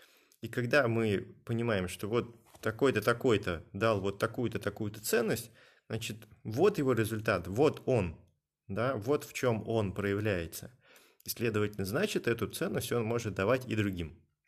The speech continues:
Можно к нему за этим обратиться, он действительно тебя вот с этой, с помощью вот таких результатов будет двигать к твоей мечте. Окей,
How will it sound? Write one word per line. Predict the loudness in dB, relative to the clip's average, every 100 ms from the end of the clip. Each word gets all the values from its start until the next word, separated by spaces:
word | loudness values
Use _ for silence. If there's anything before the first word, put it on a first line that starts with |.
| _ _ _ _ _ _ _ -14 -2
Можно | 0 0
к | 0
нему | 0 0 0
за | -2
этим | -2 -2 -2 -2
обратиться, | 0 0 0 -2 -2 -2 -2 -6 -16 -6
он | -2 0
действительно | -2 -2 -6 -4 -4
тебя | -2 2 2
вот | 2 -2
с | -4 0
этой, | 2 2 -4 -8 -16 -20 _
с | -16
помощью | -2 2 2 0 -4 -2
вот | -2 2
таких | 0 2 -2 0
результатов | -4 -4 -2 0 0 0
будет | 0 -2 -2
двигать | -4 -4 -4 -6
к |
твоей | 0 2 2 0
мечте. | 0 -2 -6 -10 -12 -18 _ _ _ _ _ _ -8
Окей, | -8 -2 4 4 2 -6